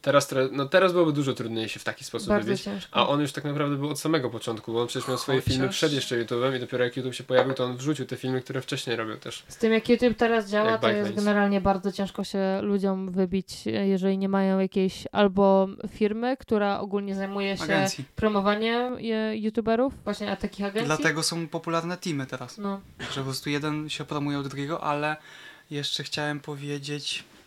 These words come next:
Speaker 3: David Dobrik też się mocno wybił jednak sam na swoich vlogach.
Speaker 1: No tak.
Speaker 3: I to jest jedna z osób, które bym podał właśnie jako drugie, bo ja go lubiłem, bo to były, no, to zupełnie co innego niż Casey. Casey to tam
Speaker 1: Mhm.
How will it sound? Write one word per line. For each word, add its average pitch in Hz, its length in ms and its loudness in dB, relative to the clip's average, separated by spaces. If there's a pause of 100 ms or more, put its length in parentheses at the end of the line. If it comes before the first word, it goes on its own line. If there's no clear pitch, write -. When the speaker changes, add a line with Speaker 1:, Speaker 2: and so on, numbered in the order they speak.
(180)
Speaker 3:
David 143 320 4
Dobrik 135 300 2
też - 180 0
się 127 440 -2
mocno 139 460 2
wybił 131 280 0
jednak 131 280 0
sam 123 240 0
na 120 80 -8
swoich 123 260 -8
vlogach. 120 280 -6 (100)
Speaker 1:
No 147 220 2
tak. 113 200 0
Speaker 3:
I 143 60 2
to 170 80 6
jest 196 160 8
jedna 202 240 4
z 180 60 -2
osób, 190 220 -4
które 180 160 -2
bym 175 120 0
podał 175 220 4
właśnie 170 280 0
jako 160 120 -4
drugie, 165 400 0 (260)
bo 156 60 4
ja 170 160 10
go 165 140 4
lubiłem, 170 380 4
bo 151 60 0
to 156 120 0
były, 160 240 0
no, 160 120 -2
to 175 180 -8
zupełnie 165 480 4
co 156 100 -4
innego 156 220 0
niż 147 140 0
Casey. 143 240 -2
Casey 143 240 0
to 147 100 -14
tam 139 100 -2
Speaker 1:
Mhm. 135 220 0